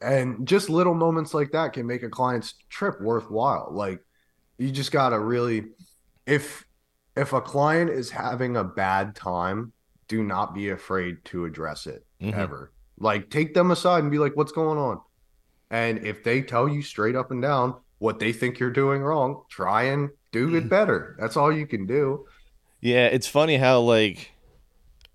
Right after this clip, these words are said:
Speaker 2: you can have that conversation with a client. Most, typically, most time, you know, in these situations, are, they're men. Not to say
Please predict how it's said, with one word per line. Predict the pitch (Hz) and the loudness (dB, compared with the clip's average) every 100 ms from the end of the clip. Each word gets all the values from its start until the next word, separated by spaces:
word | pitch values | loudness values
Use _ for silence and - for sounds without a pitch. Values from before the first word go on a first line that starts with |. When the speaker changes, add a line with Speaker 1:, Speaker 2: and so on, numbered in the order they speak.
| _ _ _ | _ _ _
Speaker 2:
you | 131 117 | -2 0
can | 120 | 4
have | 123 | 4
that | 117 - | 4 2
conversation | 120 110 101 113 110 113 | 2 2 2 4 4 2
with | 104 95 | 0 -2
a | |
client. | - 107 104 101 95 | -2 2 2 2 4
Most, | 127 - - _ _ _ - | 4 4 -8 _ _ _ 0
typically, | 110 110 123 | 2 4 4
most | 113 110 107 | 6 4 4
time, | 117 110 110 101 - | 2 4 2 -2 -4
you | 107 101 | -2 0
know, | 95 | 2
in | 87 107 | 0 0
these | 98 | 0
situations, | 107 98 98 92 98 92 87 - - | -2 2 2 2 -2 -4 -6 -8 0
are, | 98 78 | 2 2
they're | 107 131 | 2 2
men. | 107 95 101 - - | 2 2 0 -6 0
Not | 107 - | 0 0
to | |
say | - 120 | 4 6